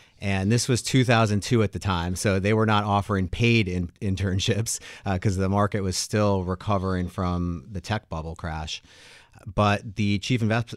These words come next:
investment officer offered me a, an unpaid internship, and he said, and this is what was interesting,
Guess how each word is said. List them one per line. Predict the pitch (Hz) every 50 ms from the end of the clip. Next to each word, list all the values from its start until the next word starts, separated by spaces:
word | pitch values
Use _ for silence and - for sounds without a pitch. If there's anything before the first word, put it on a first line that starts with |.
| - -
investment | - 98 98 113 131 - - 117 101
officer | 92 92 95 98 - - 98 92 90 90 85 - _ _ _ _ _ _ -
offered | 101 101 107 104 - 110 101 92
me | 95 95 92 92 90 92 -
a, | 90 87 87 87 -
an | - 98 87
unpaid | 98 120 151 143 - 110 104 98
internship, | 92 92 90 - 104 92 87 - - 92 -
and | 104 98 87
he | 95 95
said, | - - - - 135 127 98 87 85
and | 90 92
this | 104 98 -
is | 107 92
what | 101 90
was | 95 90 101
interesting, | 120 117 120 - - 92 87